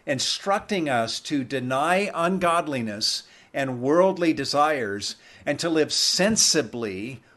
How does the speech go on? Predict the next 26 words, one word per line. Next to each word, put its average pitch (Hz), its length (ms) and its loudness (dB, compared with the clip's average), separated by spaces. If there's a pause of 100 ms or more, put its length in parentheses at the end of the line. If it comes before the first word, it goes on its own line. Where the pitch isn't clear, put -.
(100)
righteously, 123 1300 0
and 143 340 -4
godly 156 680 -2
in 143 100 -6
the 135 80 -4
present 147 480 -2
age, 113 540 -6 (240)
looking 208 560 2
for 175 320 2
the 143 100 -2
blessed 160 600 0
hope 117 420 -4 (340)
and 139 320 -2
the 135 220 -2
appearing 156 720 -2
of 117 160 -8
the 135 100 -6
glory 143 580 2
of 117 140 -6
our 123 160 -2
great 143 640 -4
God 156 420 -2
and 143 320 -6
Savior, 131 800 -2
Christ 120 460 -4
Jesus, 107 680 -6